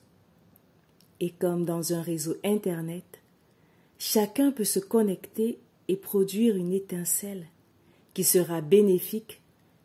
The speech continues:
pour ceux à l'intérieur comme ceux à l'extérieur du réseau. Alors,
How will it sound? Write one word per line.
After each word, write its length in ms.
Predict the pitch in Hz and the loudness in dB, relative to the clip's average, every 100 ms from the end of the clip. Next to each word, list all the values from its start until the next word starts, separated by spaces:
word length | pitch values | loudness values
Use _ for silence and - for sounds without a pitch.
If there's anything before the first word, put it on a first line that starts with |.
| - | -10
pour 160 | 190 | 0
ceux 240 | 151 - 254 | 2 4 4
à 140 | - 180 | 0 -2
l'intérieur 760 | 202 226 220 196 170 196 202 - _ - | 2 0 0 -2 -2 -6 -10 -14 _ -8
comme 220 | 175 165 | -4 0
ceux 280 | - 240 247 | 0 0 -2
à 120 | 170 165 | -6 -2
l'extérieur 760 | 190 196 - 185 165 180 180 | -2 -2 -2 -2 -6 -8 -8
du 140 | 165 | -8
réseau. 360 | 165 160 147 156 - _ _ _ _ _ _ _ _ _ _ _ _ _ _ _ _ _ _ _ _ _ _ _ _ | -8 -10 -12 -16 -18 _ _ _ _ _ _ _ _ _ _ _ _ _ _ _ _ _ _ _ _ _ _ _ _
Alors, 480 | - 180 175 170 170 | -2 2 2 0 -4